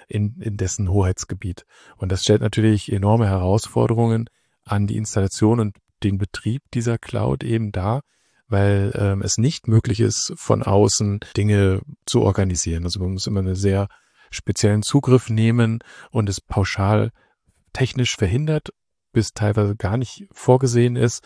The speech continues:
eine, äh, nach außen gerichtete Verbindung aufzubauen oder zuzulassen. Und das meint dieses Air Gap, und das stellt eine besondere Herausforderung auch an den Betrieb dann am Ende dar, in dem andere Prinzipien zur Geltung kommen und zur Anwendung kommen, als wir das in, in den anderen Strukturen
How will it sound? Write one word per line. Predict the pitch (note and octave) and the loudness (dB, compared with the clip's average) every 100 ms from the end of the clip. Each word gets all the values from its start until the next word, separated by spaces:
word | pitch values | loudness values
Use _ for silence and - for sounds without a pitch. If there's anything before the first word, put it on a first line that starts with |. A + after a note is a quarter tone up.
| - | -16
eine, | - G2+ G2 G2 - | -6 -4 -2 -4 -6
äh, | - G2 | -4 -2
nach | F#2+ F#2 | -2 0
außen | G#2+ G2+ | -2 0
gerichtete | G#2 G2+ - G2 | -2 -2 -4 -6
Verbindung | F#2+ G2 G2+ G2+ G2 F#2+ - - - _ | -2 0 2 4 2 0 -6 -20 -20 _
aufzubauen | G#2+ - A#2 G2+ F#2 G2 | -4 -2 -2 0 0 0
oder | F#2 F#2 | 0 -2
zuzulassen. | - A#2 - E2 - F2+ | 2 0 2 -4 -6 -8
Und | F#2 F#2 | -4 -4
das | F2+ | 2
meint | G#2 G2 - | 2 2 2
dieses | G2 F#2 | 0 0
Air | - G#2+ A#2 | 0 0 4
Gap, | B2 A2+ - _ _ _ - | 4 2 -2 _ _ _ -4
und | G2 | -2
das | G2 | 0
stellt | - G2+ G2+ A2+ | 2 2 2 -2
eine | |
besondere | F#2+ G2 F#2+ G2 F#2+ F#2+ | -4 0 2 2 2 0
Herausforderung | F#2 F#2 G#2 - G2+ G2 G2+ - | 2 2 2 2 4 4 2 -4
auch | - G2 | -4 0
an | A#2 | 2
den | G2+ | 2
Betrieb | A2 - G#2+ - | 0 0 -2 -2
dann | - F2+ | -4 -4
am | F2+ | -2
Ende | F#2 F2+ F#2+ | -2 -2 0
dar, | F2+ F2+ A2 - | 0 0 -2 -2
in | G2+ | 0
dem | G#2 | 2
andere | G2 G2+ | 4 2
Prinzipien | - G#2+ G#2 G#2+ G2+ | 2 0 0 0 2
zur | G#2 | 2
Geltung | G2+ F#2+ G2+ | 4 2 2
kommen | F#2+ G2+ F#2 F#2+ - - - | 2 2 2 -2 -12 -20 -8
und | - G#2 | -4 2
zur | G#2 | 2
Anwendung | G2+ F#2+ F#2+ G2+ | 4 2 2 0
kommen, | - G2 | -2 -2
als | F#2+ | 0
wir | G2+ | 0
das | F#2+ - | 0 0
in, | G2+ F#2+ F#2 - | -2 0 -2 -2
in | G#2 G#2 | -2 0
den | G2+ - | 0 0
anderen | F#2 F#2 | 0 0
Strukturen | - F#2+ - F#2 F2+ | -2 -4 -4 -6 -6